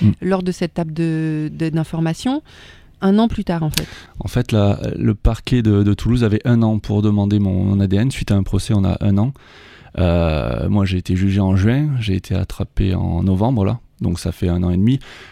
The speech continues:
Speaker 1: Et j'avais un avis de recherche, euh, qui pesait sur moi depuis, euh, à peu près cinq mois. Donc, euh, voilà, c'est du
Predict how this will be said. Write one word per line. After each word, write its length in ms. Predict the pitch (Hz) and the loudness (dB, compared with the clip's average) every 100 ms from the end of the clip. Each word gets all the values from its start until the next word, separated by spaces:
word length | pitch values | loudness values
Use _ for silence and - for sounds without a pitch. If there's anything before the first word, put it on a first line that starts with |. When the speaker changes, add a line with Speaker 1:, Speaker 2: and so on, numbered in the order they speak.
| - | -4
Speaker 1:
Et 80 | - | 0
j'avais 240 | 95 101 | 2 2
un 120 | 110 | 2
avis 180 | 104 104 | 2 2
de 60 | 110 | 2
recherche, 580 | 101 - 117 113 - 107 | 2 2 0 -2 -2 -2
euh, 240 | 98 92 90 - - - - - | 0 0 -4 -10 -20 -20 -20 -20
qui 120 | - 107 | -6 -2
pesait 340 | 113 101 110 | 0 2 2
sur 260 | - 101 101 | 2 2 4
moi 240 | 107 113 | 4 4
depuis, 420 | 101 - 107 110 | 2 0 -2 0
euh, 240 | 95 90 87 | 2 0 -2
à 80 | |
peu 140 | 95 92 | -4 -6
près 180 | - 104 | -2 -2
cinq 300 | - 110 113 | 0 0 0
mois. 220 | 104 104 | 0 -2
Donc, 300 | 135 92 - | -2 -2 -2
euh, 180 | 90 82 | -2 -2
voilà, 300 | 85 95 90 | 0 0 -2
c'est 160 | 85 85 | -6 -8
du 240 | 82 - | -8 -12